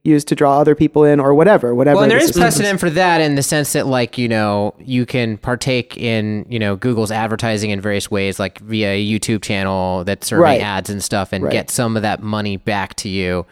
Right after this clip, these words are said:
Speaker 1: Mm-hmm.
Speaker 2: Um, it's pretty marginal now, but, you know, again, in a future where
Speaker 1: M-,
Speaker 2: things
Speaker 1: marginal
Speaker 2: are
Speaker 1: might be good
Speaker 2: generally
Speaker 1: enough.
Speaker 2: cheaper,
Speaker 1: Right.
Speaker 2: yeah, I mean,
Speaker 1: Yeah.
Speaker 2: some of that,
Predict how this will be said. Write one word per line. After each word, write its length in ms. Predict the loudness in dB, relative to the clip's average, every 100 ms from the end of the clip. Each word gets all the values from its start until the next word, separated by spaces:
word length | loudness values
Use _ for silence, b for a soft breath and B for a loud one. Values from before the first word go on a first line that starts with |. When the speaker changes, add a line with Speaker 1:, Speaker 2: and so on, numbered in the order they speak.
| -10
Speaker 1:
Mm-hmm. 220 | -8 -6 -4
Speaker 2:
Um, 280 | -4 -4
it's 160 | -4 -6
pretty 240 | -2 0
marginal 540 | 2 2 0 0 0 0
now, 380 | -2 -2 -4 -2
but, 200 | -2 0
you 120 | 0
know, 120 | 0
again, 280 | 0 -2 -2
in 120 | -2
a 60 | -2
future 440 | -2 -2 -2 0
where 140 | 0 0
Speaker 1:
M-, 80 |
Speaker 2:
things 240 | 0 0 4
Speaker 1:
marginal 300 | 4 6 6
Speaker 2:
are 80 | 6
Speaker 1:
might 20 |
be 80 | 6
good 40 | 6
Speaker 2:
generally 140 | 6
Speaker 1:
enough. 140 | 6 4
Speaker 2:
cheaper, 280 | 0 2 4
Speaker 1:
Right. 160 | 4
Speaker 2:
yeah, 300 | 2 2 0
I 60 | 0
mean, 200 | 0 -2
Speaker 1:
Yeah. 40 | -6 B B B
Speaker 2:
some 240 | -2 0
of 60 | 2
that, 260 | 0 -2